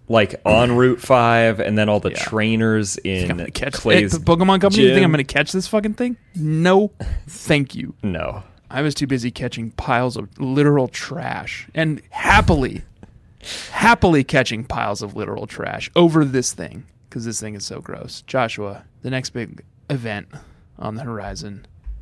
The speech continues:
Speaker 1: Uh-huh.
Speaker 2: is that Team Plasma's up to no good in Driftvale City.
Speaker 1: That's right.
Speaker 2: And they've taken up residence in cold storage, which is the docks. It's this kind of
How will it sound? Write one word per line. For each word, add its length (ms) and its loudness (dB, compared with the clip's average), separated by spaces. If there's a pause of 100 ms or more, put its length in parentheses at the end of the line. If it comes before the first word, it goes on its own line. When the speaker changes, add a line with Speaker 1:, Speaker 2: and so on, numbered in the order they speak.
(160)
Speaker 1:
Uh-huh. 240 -2 (160)
Speaker 2:
is 220 -8
that 320 -8 (180)
Team 200 2
Plasma's 520 4
up 140 4
to 100 2
no 360 6
good 520 6
in 240 -2
Driftvale 720 4
City. 500 -2 (100)
Speaker 1:
That's 220 -8
right. 220 -8 (160)
Speaker 2:
And 180 -6
they've 300 -8
taken 320 2
up 160 2
residence 560 0
in 260 -8
cold 560 4
storage, 960 0 (160)
which 180 -10
is 220 -4
the 100 -8
docks. 600 -2 (260)
It's 160 -10
this 140 -6
kind 200 -4
of 240 -10